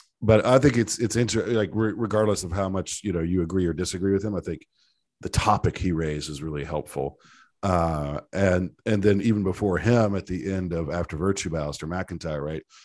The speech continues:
Um, and this is right before Alistair McIntyre came back to being a Catholic.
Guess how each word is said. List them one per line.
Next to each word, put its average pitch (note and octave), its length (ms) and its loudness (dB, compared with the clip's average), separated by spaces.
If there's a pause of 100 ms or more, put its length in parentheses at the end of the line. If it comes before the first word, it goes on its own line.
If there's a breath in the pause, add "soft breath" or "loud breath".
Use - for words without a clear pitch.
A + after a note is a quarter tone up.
(380 soft breath)
Um, D#2 460 -2 (220)
and F#2+ 60 -4
this F#2+ 140 -2
is E2+ 60 -6
right F2+ 200 2
before F#2+ 600 4
Alistair E2+ 300 -4
McIntyre D#2 380 -6
came D#2 180 -6
back F2+ 240 -2
to - 80 -4
being D2 220 -6
a C#2+ 60 -12
Catholic. C#2+ 460 -8